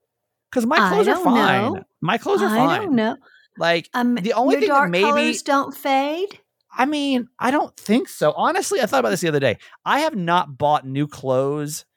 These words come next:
Speaker 1: since the fall of twenty nineteen. So about two years, I haven't bought new
Speaker 2: Okay.
Speaker 1: clothes.
Speaker 2: Uh-huh.
Speaker 1: And I'm still wearing the same clothes that I wore then, okay?
Speaker 2: Uh-huh.
Speaker 1: Basically the same t-shirts. I wear t-shirts most days, right?
Speaker 2: Uh-huh.
Speaker 1: Wear the same t-shirts,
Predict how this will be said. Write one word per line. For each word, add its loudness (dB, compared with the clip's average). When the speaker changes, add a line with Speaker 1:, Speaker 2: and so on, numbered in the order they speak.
Speaker 1:
since -2
the 4
fall -2
of -2
twenty 0
nineteen. -4
So -2
about 0
two -2
years, -2
I 2
haven't 0
bought 2
new 0
Speaker 2:
Okay. -2
Speaker 1:
clothes. -8
Speaker 2:
Uh-huh. -2
Speaker 1:
And 4
I'm 2
still 0
wearing -2
the -4
same -2
clothes 0
that -6
I 2
wore -2
then, -6
okay? -2
Speaker 2:
Uh-huh. -2
Speaker 1:
Basically -2
the 0
same -2
t-shirts. -2
I 0
wear -2
t-shirts -4
most -2
days, -6
right? 2
Speaker 2:
Uh-huh. 0
Speaker 1:
Wear 0
the -2
same 0
t-shirts, -2